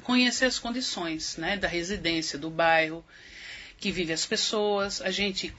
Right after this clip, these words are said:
apreende e compreende aspectos do cotidiano, na, da maneira de viver dessas pessoas,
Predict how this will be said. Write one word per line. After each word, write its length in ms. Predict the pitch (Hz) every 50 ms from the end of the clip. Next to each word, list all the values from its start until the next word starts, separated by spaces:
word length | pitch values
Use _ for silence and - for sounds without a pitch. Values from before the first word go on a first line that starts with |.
| -
apreende 760 | - 190 208 208 - 208 202 196 196 214 233 233 233 220 190 196
e 40 |
compreende 720 | 196 - 208 190 190 214 196 185 180 180 190 190 180 185
aspectos 760 | 185 180 - - - 185 180 - - - 185 175 - - - -
do 200 | 156 156 233 233
cotidiano, 680 | - - 208 196 - 185 165 160 156 156 156 165 170 165
na, 140 | 170 190 202 196 190 -
da 240 | 170 160 190 214 247
maneira 540 | 262 254 233 208 196 214 240 262 254 226 202
de 120 | 180 175
viver 340 | 170 165 160 156 160 160 160
dessas 300 | 156 156 - - 151 -
pessoas, 760 | - - 143 - - - 208 208 220 233 240 233 - - -